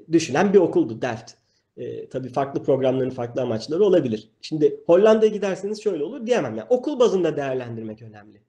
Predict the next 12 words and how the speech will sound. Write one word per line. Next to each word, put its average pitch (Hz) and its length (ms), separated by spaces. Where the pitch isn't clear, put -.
o 127 100
yüzden. 113 300
E, 147 240
bir 170 160
de 202 100
tabii 180 380
hani 156 380
şunu 185 220
da 190 40
unutmayın, 160 380
orada 151 240
yaşayacaksınız. 147 1000